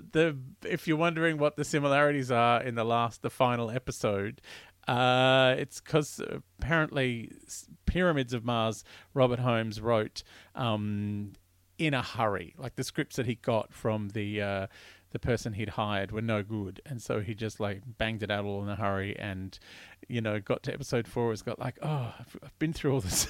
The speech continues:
<laughs> I've been through all my story now, I've got nothing left. I know, puzzles. It worked in Death to the Daleks. We'll go to the planet of the puzzles. It'll be fine." And it does work, and I love it.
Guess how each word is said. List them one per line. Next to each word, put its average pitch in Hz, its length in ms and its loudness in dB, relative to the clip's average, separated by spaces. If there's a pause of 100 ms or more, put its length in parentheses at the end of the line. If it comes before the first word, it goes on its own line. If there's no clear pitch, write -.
<laughs> - 60 0
I've - 140 4
been - 140 2
through 175 220 4
all 143 60 8
my 139 80 4
story 151 420 4
now, 120 220 0
I've 120 60 -4
got 127 100 -4
nothing 127 280 -4
left. 143 320 -4 (340)
I 226 160 8
know, 180 200 10
puzzles. 185 640 4
It 151 100 -2
worked 202 260 10
in 185 100 -4
Death 269 200 4
to 302 100 -2
the 277 120 0
Daleks. 185 540 6 (320)
We'll 147 120 2
go 208 280 10
to 214 100 6
the 202 80 6
planet 208 340 6
of 196 60 4
the 190 80 6
puzzles. 160 540 4
It'll 143 120 -4
be 151 140 -2
fine." 143 440 -2 (320)
And 214 60 -6
it 240 140 -10
does 247 280 -8
work, - 280 -4
and 185 100 -4
I 190 80 -4
love 202 280 -8
it. - 340 -16